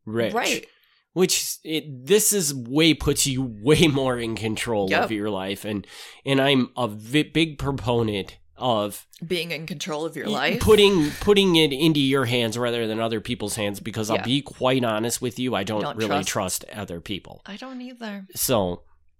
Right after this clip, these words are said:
Speaker 2: No offense, other people.
Speaker 1: <sighs>
Speaker 2: I just, I just have trust issues sometimes.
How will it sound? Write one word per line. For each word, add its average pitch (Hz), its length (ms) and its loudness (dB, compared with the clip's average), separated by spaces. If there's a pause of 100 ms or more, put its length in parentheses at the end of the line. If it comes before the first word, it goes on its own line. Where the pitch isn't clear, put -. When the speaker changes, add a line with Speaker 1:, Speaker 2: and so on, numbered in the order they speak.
Speaker 2:
No 262 160 -6
offense, 240 340 -2
other 202 220 -2
people. 160 480 -6
Speaker 1:
<sighs> 123 40 -4
Speaker 2:
I 165 180 0
just, 190 340 -6 (540)
I - 40 -12
just 226 220 -8
have 180 200 -4
trust 160 360 -12
issues 170 480 -12
sometimes. 180 800 -12